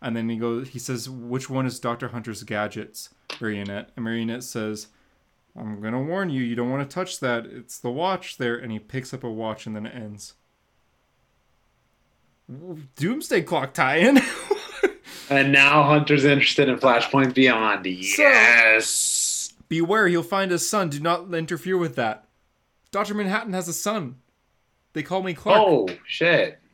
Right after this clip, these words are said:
Speaker 2: That's right. At the end of Doomsday Clock.
Speaker 1: Yeah. Huh.
Speaker 2: Huh.
Speaker 1: <laughs> Now I'm interested.
Speaker 2: You think that's what they're talking about?
Speaker 1: I don't know. It's, it's, it's Jeff Johns wrote this, so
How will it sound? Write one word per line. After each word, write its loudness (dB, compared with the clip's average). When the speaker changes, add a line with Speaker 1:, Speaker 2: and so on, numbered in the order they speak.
Speaker 2:
That's -6
right. 4
At -2
the 0
end 0
of -2
Doomsday 2
Clock. -6
Speaker 1:
Yeah. 2
Huh. -4
Speaker 2:
Huh. 0
Speaker 1:
<laughs> -
Now -10
I'm -10
interested. -10
Speaker 2:
You 0
think 4
that's 2
what 0
they're 2
talking 0
about? -6
Speaker 1:
I -20
don't -10
know. -8
It's, -16
it's, -12
it's -6
Jeff -2
Johns -4
wrote -8
this, -6
so -6